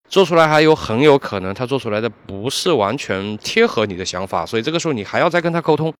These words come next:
然后他再去做啊，然后就反反复复打来打去的这个东西，呃，来回几下的话，你可能就觉得，“哇靠，这效率也太低了。”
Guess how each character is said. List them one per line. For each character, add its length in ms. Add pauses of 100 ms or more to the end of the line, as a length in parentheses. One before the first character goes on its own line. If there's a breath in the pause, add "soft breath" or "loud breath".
(160)
然 80
后 40
他 140
再 140
去 120
做 280
啊， 260
然 140
后 420
就 360
反 200
反 160
复 100
复 200
打 160
来 100
打 160
去 220
的 120
这 120
个 100
东 160
西， 460
呃， 160 (380)
来 140
回 160
几 200
下 240
的 80
话， 240
你 120
可 220
能 140
就 140
觉 180
得 160 (380)
，“哇 100
靠， 220
这 120
效 220
率 140
也 80
太 260
低 240
了。” 160